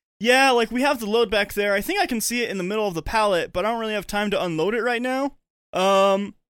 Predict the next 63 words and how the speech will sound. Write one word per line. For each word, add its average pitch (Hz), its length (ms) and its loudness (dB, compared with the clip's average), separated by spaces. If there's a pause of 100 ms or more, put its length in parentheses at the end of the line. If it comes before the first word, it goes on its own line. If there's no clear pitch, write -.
(100)
so, 220 340 2
like, 214 200 2
maybe 269 260 2
tonight 208 380 0
they'll 214 240 2
unload 208 260 -2
it, 214 60 0
and 208 100 -4
if 202 80 -8
you 196 60 -12
call 247 180 -2
before 220 300 -4
two 226 220 -4
tomorrow, 196 540 0 (320)
then, 202 220 -2
like, 175 260 -2
if 190 380 -4
they, 190 480 0
if 151 80 -8
they 220 80 0
haven't 196 160 0
unloaded 170 380 0
it, 156 60 0
I 156 100 0
can 160 120 -6
just 147 140 -8
go 151 100 -2
do 147 220 -4
it, 165 60 -4
I 165 120 -2
guess, 185 360 -4 (400)
'cause 160 140 -6
I'll 151 120 0
be 139 220 -2
here." 123 280 -8 (220)
Okay, 240 300 2
cool. 196 400 0 (240)
Like, 156 220 -6 (120)
I 147 60 -4
get 165 140 0
off 202 100 -4
the 180 60 -10
phone, 175 100 -2
like, 165 140 -4
"Okay, 214 240 0
I 185 80 2
appreciate 180 400 -2
that. 147 120 2
At 143 60 -4
least 196 160 -4
the 220 60 -4
guy 196 120 4
was 170 100 0
honest 170 220 -2
with 165 120 -4
me. 170 100 -2
He 175 80 0
just 165 160 -2
didn't 160 140 -4
wanna 156 120 -4
fucking 151 300 -6
do 131 120 -8
it. 123 80 -14